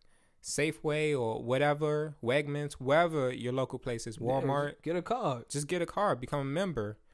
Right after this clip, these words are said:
Speaker 1: And I got this app on my phone where it gives you a whole bunch of free deals and deals half off. That one time I went to go get snacks and it came up to, like, fifty dollars,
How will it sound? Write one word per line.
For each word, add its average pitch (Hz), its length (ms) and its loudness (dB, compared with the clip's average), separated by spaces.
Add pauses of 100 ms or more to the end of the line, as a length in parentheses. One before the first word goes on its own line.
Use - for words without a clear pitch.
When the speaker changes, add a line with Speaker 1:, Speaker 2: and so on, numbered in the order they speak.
(380)
Speaker 1:
And 143 280 2 (220)
I 165 80 0
got 190 180 2
this 135 260 0
app 175 220 4
on 165 100 -2
my 135 140 2
phone 135 380 0
where 123 140 2
it 135 140 -4
gives 131 360 -2
you 120 280 -2
a 98 160 0
whole 139 220 0
bunch 135 260 -2
of 113 160 -4
free 147 340 0
deals 139 580 2
and 110 260 -4 (460)
deals 139 360 4
half 139 300 -2
off. 139 420 -2 (880)
That 190 320 6
one 202 240 4
time 190 400 2
I 175 60 4
went 180 240 0
to 151 60 0
go 139 180 2
get 120 180 -2
snacks 143 580 -2
and 123 140 -2
it 135 80 -6
came 147 240 -2
up 135 120 -2
to, - 80 -6
like, 113 220 -2
fifty 156 320 -4
dollars, 147 680 0